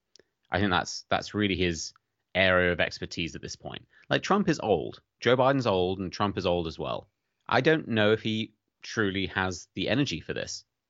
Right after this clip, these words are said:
because from what I've seen from him, he, he rather just spout off random shit and then go away than really push for what is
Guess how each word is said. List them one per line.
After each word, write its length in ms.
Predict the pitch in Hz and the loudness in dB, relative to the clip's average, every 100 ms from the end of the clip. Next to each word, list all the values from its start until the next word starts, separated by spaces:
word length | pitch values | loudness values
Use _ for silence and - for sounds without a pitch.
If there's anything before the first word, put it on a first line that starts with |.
| _ - | _ -4
because 260 | - 98 | 0 0
from 180 | - 113 | -2 2
what 160 | 113 113 | 4 4
I've 140 | 110 | 2
seen 240 | - 135 | 0 -2
from 160 | 123 98 | 0 -2
him, 180 | 87 82 | -2 -2
he, 200 | 98 95 | -2 -2
he 160 | 95 98 | 0 2
rather 340 | 107 117 107 | 4 2 0
just 240 | 92 - | -2 -4
spout 360 | - 101 98 98 | -2 2 2 4
off 200 | 104 - | 2 2
random 240 | 87 85 | -2 -2
shit 220 | 80 - - | -2 0 0
and 80 | |
then 120 | 90 85 | 0 2
go 200 | 92 87 | 2 4
away 400 | 95 87 58 - _ _ _ - | 4 2 -2 -12 _ _ _ 0
than 300 | 95 87 80 - - | 2 2 -4 -10 -10
really 720 | 90 95 107 104 92 85 78 _ | -2 2 6 6 4 0 -4 _
push 440 | - 107 - - | 0 2 2 -4
for 120 | - 90 | -6 0
what 220 | 87 - | 0 0
is 180 | 85 | -4